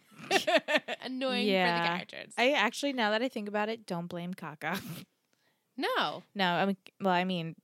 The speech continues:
Speaker 2: him hating Ryan so much is annoying.
Speaker 1: No,
Speaker 2: but,
Speaker 1: that is
Speaker 2: like,
Speaker 1: annoying. No, it's really just Ryan and Lindsay that are annoying.
Speaker 2: Yeah.
Speaker 1: Kaka, it's like, okay, he's his own entity, and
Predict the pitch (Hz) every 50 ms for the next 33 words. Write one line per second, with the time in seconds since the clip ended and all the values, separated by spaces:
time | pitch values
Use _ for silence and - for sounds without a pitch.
0 | _ _ _ _ _ _ _ _ _ _ _ _ _ _ _ _ 196 214 254 254
1 | 254 247 226 202 190 185 180 170 165 165 170 180 202 - 214 208 202 202 208 214
2 | 196 - - 170 170 175 165 160 139 135 135 143 285 302 320 - _ 254 - 202
3 | 196 262 196 190 180 180 190 214 202 190 180 170 151 147 147 156 175 175 _ _
4 | _ _ _ _ _ 269 339 330 302 277 - 240 226 302 349 339 330 233 269 220
5 | 220 196 196 196 208 214 214 202 196 185 190 202 214 196 180 156 147 147 147 156
6 | 160 160 170 165 156 147 - - 208 220 208 196 277 311 339 - 359 339 294 262
7 | - - 226 220 - - 190 - 180 180 180 190 175 180 180 175 160 160 175 165
8 | 175 180 196 190 185 185 185 180 180 175 175 175